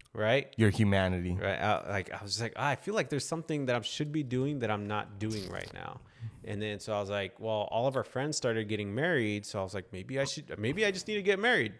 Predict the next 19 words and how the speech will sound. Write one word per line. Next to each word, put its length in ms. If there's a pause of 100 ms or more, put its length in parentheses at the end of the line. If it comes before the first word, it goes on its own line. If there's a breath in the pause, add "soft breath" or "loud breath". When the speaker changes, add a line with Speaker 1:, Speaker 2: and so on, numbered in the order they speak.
Speaker 1:
right? 280 (460 loud breath)
So 260
I 100
proposed 540
to 100
her, 540
we 120
got 180
married, 680 (460 soft breath)
and 100
then 120
afterwards, 760
and 380
it 60
was 160
fun, 480
it 80
was 120
great. 440